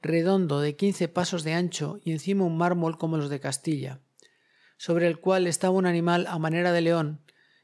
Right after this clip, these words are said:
hecho asimismo de mármol, y tenía un agujero en la cabeza en que ponían los perfumes, y el dicho león tenía la lengua fuera de la boca, y cerca de él estaba un vaso de piedra con sangre, que tendría ocho días, y aquí estaban dos postes de altura de un hombre,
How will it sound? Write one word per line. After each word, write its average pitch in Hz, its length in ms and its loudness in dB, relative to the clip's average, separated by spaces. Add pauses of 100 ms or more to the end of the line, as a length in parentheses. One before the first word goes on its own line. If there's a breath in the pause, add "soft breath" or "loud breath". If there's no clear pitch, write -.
(120)
hecho 190 240 -2
asimismo 185 460 2
de 160 100 2
mármol, 160 540 2
y 160 60 -10
tenía 175 280 0
un 202 80 2
agujero 196 340 2
en 190 60 4
la 190 80 2
cabeza 165 480 0
en 151 80 -4
que 147 140 -2
ponían 170 320 2
los 175 140 0
perfumes, 147 680 -4 (500 soft breath)
y 165 60 -4
el 156 120 2
dicho 185 280 0
león 185 220 4
tenía 170 280 2
la 156 120 4
lengua 165 320 2
fuera 185 260 2
de 160 80 4
la 151 80 4
boca, 151 540 0 (480 soft breath)
y 165 120 -2
cerca 190 300 0
de 185 140 6
él 190 80 4
estaba 180 320 2
un 165 100 2
vaso 180 220 0
de 156 120 4
piedra 165 340 2
con 143 180 -4
sangre, 139 560 0
que 151 120 -4
tendría 156 360 2
ocho 165 200 -2
días, 147 520 -2 (520 soft breath)
y - 100 -2
aquí 156 180 0
estaban 190 320 2
dos 170 140 0
postes 185 360 -2
de 170 80 2
altura 185 320 0
de 165 60 4
un 151 100 2
hombre, 165 380 0